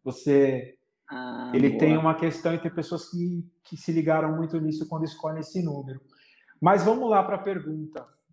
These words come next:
Speaker 1: É, você é um investidor anjo, né? A gente viu aqui, a gente, na tua biografia. A gente quer saber, atrás desse anjo que você tem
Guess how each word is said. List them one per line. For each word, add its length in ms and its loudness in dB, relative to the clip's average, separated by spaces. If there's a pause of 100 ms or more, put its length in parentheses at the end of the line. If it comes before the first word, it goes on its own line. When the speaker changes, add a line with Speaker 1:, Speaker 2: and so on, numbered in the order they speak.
(180)
Speaker 1:
É, 240 -2
você 260 0
é 20 0
um 120 0
investidor 580 4
anjo, 480 -2 (420)
né? 120 -16
A 40 -12
gente 280 -12
viu 240 2
aqui, 360 2
a 60 4
gente, 420 -4 (340)
na 120 -6
tua 180 0
biografia. 720 0 (1160)
A 80 2
gente 260 0
quer 120 4
saber, 760 0 (680)
atrás 480 -2
desse 320 -6
anjo 520 -4
que 120 -16
você 320 -8
tem 500 -8